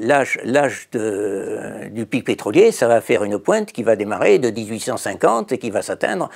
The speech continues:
en deux mille cinquante, deux cents ans, ou mettons, euh, deux mille, de-, deux mille cent. Et que là-dessus, si vous, vous, vous faites un lissage sur cinq mille ans, votre pic pétrolier, il va complètement devenir quelque, complètement aplati.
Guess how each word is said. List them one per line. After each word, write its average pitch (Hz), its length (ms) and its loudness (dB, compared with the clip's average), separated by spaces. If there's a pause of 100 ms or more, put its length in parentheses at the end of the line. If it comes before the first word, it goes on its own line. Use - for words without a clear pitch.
(220)
en - 60 -4
deux 110 120 -2
mille 101 140 -4
cinquante, 190 440 0 (500)
deux 127 140 2
cents 165 260 0
ans, 208 220 0 (600)
ou 92 140 -8
mettons, 101 440 -2
euh, 92 100 -6
deux 90 120 -8
mille, 95 200 -10
de-, 95 180 -6
deux 101 100 -6
mille 131 160 -4
cent. - 260 0 (920)
Et 117 100 -6
que 151 100 4
là-dessus, 143 420 2
si 165 200 2
vous, 139 200 2
vous, 123 360 -2 (480)
vous 90 60 -12
faites 139 280 0
un 123 60 2
lissage 135 460 2
sur 110 120 -6
cinq 127 160 0
mille 113 200 0
ans, 233 220 2 (380)
votre 123 320 0
pic - 240 -4
pétrolier, 185 640 4
il 110 180 -2
va 110 140 4 (480)
complètement 107 560 -4
devenir 135 400 0
quelque, 101 180 -8 (220)
complètement - 400 -12
aplati. - 380 -10